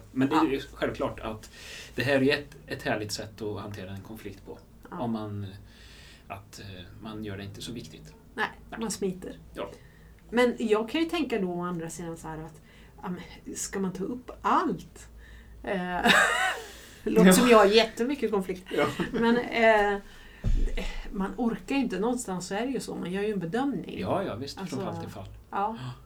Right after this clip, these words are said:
Speaker 1: Eh.
Speaker 2: Eh, men man kanske skulle vara lite mer på ibland.
Speaker 1: Ja.
Speaker 2: Eh,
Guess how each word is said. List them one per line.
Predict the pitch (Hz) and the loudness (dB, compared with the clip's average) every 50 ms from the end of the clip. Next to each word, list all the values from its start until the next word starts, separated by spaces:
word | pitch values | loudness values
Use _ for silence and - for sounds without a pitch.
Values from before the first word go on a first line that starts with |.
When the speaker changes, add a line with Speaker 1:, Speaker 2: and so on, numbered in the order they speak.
| - - - - - - - - | -20 -20 -20 -20 -20 -20 -20 -16
Speaker 1:
Eh. | - 107 107 107 104 98 190 185 185 | -14 -12 -10 -8 -6 -6 -4 -4 -2
Speaker 2:
Eh, | 190 | -4
men | - - 392 392 | -2 -2 -2 -2
man | 403 392 | -2 -2
kanske | 190 - 311 294 - - 226 | -4 -4 -4 -4 -4 -6 -8
skulle | 226 - - 190 185 | -8 -8 -8 -8 -6
vara | 180 185 | -6 -6
lite | 180 175 175 170 - - | -8 -8 -10 -10 -10 -8
mer | 214 196 165 165 - - - | -8 -8 -8 -10 -12 -12 -10
på | 294 - - - - | -10 -10 -10 -12 -14
ibland. | - - - - 190 190 - - - - | -14 -12 -10 -10 -10 -12 -14 -20 -16 -12
Speaker 1:
Ja. | - 104 101 107 123 127 - - - - - - - - | -10 -8 -8 -8 -8 -10 -14 -18 -16 -14 -14 -14 -12 -10
Speaker 2:
Eh, | 202 190 185 185 | -10 -8 -6 -6